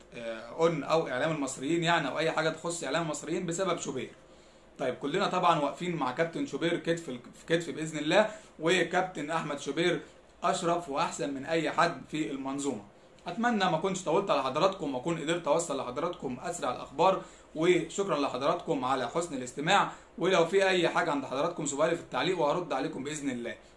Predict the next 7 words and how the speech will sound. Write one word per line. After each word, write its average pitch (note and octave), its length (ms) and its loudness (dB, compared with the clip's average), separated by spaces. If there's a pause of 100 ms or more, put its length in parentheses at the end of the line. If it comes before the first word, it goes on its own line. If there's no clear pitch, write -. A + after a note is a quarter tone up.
شكرًا B2+ 260 -6
لحضراتكم D#3 600 -2
والسلام D#3 400 0
عليكم C3+ 480 -2
ورحمه C3 340 -4
الله A#2+ 380 -4 (100)
وبركاته. C3+ 480 -6